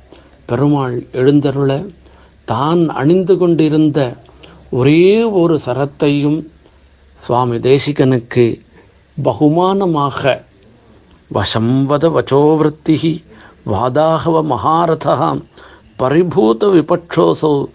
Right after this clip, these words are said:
பாரிதோஷிக மருகதி. இப்பேற்பட்ட சுவாமி தேசிகனுக்கு எவ்வளவோ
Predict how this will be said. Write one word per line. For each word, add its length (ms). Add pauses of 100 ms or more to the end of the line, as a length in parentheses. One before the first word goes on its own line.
(380)
பாரிதோஷிக 880
மருகதி. 640 (1040)
இப்பேற்பட்ட 760
சுவாமி 480
தேசிகனுக்கு 760 (720)
எவ்வளவோ 580